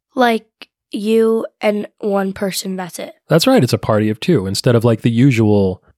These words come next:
Speaker 2: you know, four or more when you go out to eat with, like, a family or something like that. So it means now you have your server hustling through a lot of smaller open checks. So they're probably not making as much money as they're used to.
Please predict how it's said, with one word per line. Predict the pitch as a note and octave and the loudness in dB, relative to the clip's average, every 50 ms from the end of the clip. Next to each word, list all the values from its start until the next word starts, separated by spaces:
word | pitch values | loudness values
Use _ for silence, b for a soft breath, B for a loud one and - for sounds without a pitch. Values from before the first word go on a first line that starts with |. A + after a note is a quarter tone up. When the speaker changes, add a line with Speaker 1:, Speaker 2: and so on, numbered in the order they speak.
| _ - C#3 B2+ A#2 A2+ - | _ -10 -6 -6 -6 -4 0
Speaker 2:
you | D3+ C#3 | 0 2
know, | A2+ G2 | 2 0
four | G2 - - - B2 A2 G#2+ G#2 G2 G2+ | -2 -4 -2 0 2 2 2 2 2 0
or | G2+ | 0
more | G2 G#2 C3 B2+ G2+ F2+ F2 F2+ F#2 | 2 2 2 2 2 2 0 -2 -2
when | F#2 F#2 | -2 -4
you | F#2+ F#2 | -4 -6
go | F2+ F#2+ F#2 F2+ | -4 -4 -4 -4
out | F2+ F2+ F2 - _ _ | -4 -6 -8 -10 _ _
to | - - C3+ B2+ | -6 -4 -2 0
eat | C3 G#2+ F#2+ - - | 0 0 0 -2 -4
with, | G2+ G2 - | -6 -4 -4
like, | - G2+ - | -6 -6 -6
a | G2+ | -4
family | - - F3+ F3+ D3 G#2+ G2+ F#2+ F2 | -2 -2 0 0 0 0 -2 -4 -4
or | F2 F2 | -4 -6
something | F#2+ - - G#2 F#2 F#2+ F#2 | -6 -6 -6 -6 -6 -6 -8
like | F2+ F2+ - - | -8 -8 -8 -6
that. | G#2 F#2+ F2+ - B B B B B | -6 -6 -6 -8 B B B B B
So | B - D3+ | B -2 0
it | C#3+ | 2
means | D#3 D3 C#3 C#3 - b b b b b b | 2 2 2 0 -4 b b b b b b
now | C3+ D3+ D#3+ C3+ B2 | 0 2 2 2 2
you | B2+ B2 A#2+ | 0 0 0
have | G#2 B2 A#2 | 0 0 0
your | A#2 A#2 A2+ | 0 0 0
server | - - - D3+ D3+ C3 B2 A#2 A2 G#2+ | 0 -2 0 2 2 2 2 0 0 0
hustling | - - C3+ B2+ - - C#3 B2+ A#2+ A2+ | 0 -2 -2 0 0 0 0 0 0 0
through | - - B2 A#2+ A#2 | 0 2 2 2 2
a | A2 | 2
lot | A2 A#2 A2+ A#2 A#2 | 0 0 2 2 2
of | A2 G#2 | 0 0
smaller | - - - - A2+ A2 A2+ A#2+ A#2+ A#2+ A#2+ A2+ A2 G#2 - | -2 -2 -2 0 2 2 4 4 6 6 4 4 2 2 2
open | A#2+ A2 - - G2 F#2+ | 0 0 -2 -2 -6 -6
checks. | - - - G#2+ F2+ - - - - | -6 -4 -4 -4 -4 -6 -12 -10 -8
So | - - A2+ G#2 | -6 -4 -2 -2
they're | G#2+ G2+ | -2 -2
probably | - - C3+ C#3+ D3+ D3+ B2 B2 A#2 | -2 -2 -2 0 0 0 0 0 0
not | A2+ A2 A2+ A#2 - A#2+ | 0 0 0 -2 -2 -2
making | A2+ A2 A2 - A#2 G#2 G2 | -2 -2 -2 -2 -4 -6 -6
as | F#2+ F#2+ G2+ | -6 -6 -6
much | G2 F#2+ - - | -8 -8 -6 -2
money | C3 C3+ C#3+ C#3+ C#3 C3 | 0 2 4 4 4 2
as | A2+ G#2+ | 2 0
they're | - G2 F#2+ | 0 -2 -2
used | G2 G#2 C3+ D#3 D3+ - - | 2 2 4 4 2 0 -2
to. | - A#2 F2+ E2+ F2+ G#2+ | -2 -2 -2 -2 -4 -6